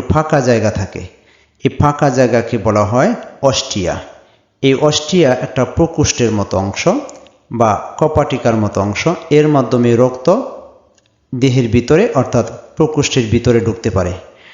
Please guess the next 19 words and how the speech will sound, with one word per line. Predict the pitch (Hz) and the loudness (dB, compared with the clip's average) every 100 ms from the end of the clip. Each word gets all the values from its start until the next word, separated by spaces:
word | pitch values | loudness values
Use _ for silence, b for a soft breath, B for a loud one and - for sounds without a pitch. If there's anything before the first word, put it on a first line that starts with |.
| B - | B -4
অর্থাৎ | 123 - 123 | -2 0 0
এটা | 127 156 220 - - - _ | 2 2 0 -4 -16 -20 _
আমাদের | 127 123 120 123 117 - | 0 2 2 2 0 -2
গাসফড়িংয়ের | 123 123 - 143 139 165 233 269 B B B _ - | 0 0 0 0 2 2 2 -2 B B B _ 2
<clears throat> | 220 170 - - - _ _ 131 | 4 4 0 -10 -20 _ _ -4
এই | 120 117 104 - 139 | -4 -4 -8 -12 -4
হৃদযন্ত্রগুলা | 135 147 143 151 135 120 120 | -4 -2 -2 0 -2 0 0
থাকে | 123 127 131 | 0 -4 -8
পেরিকার্ডিয়াল | - 170 165 175 131 120 123 117 | -2 0 2 2 2 2 2 0
সাইনাসের | 113 117 110 101 107 | 0 -2 -2 -4 -4
মধ্যে। | 101 92 98 | -6 -6 -6
তাহলে | 123 110 | -4 -4
এটাকে | 131 143 139 139 | -4 -4 -2 -2
যদি | 131 127 | 0 0
আমরা | 123 120 | 2 0
পেরিকার্ডিয়াল | - 151 151 151 120 117 123 | 0 0 0 2 2 4 2
সাইনাস | 117 123 113 113 - | 2 0 0 0 0
মনে | 120 110 | 0 0
করি, | 117 143 | 2 0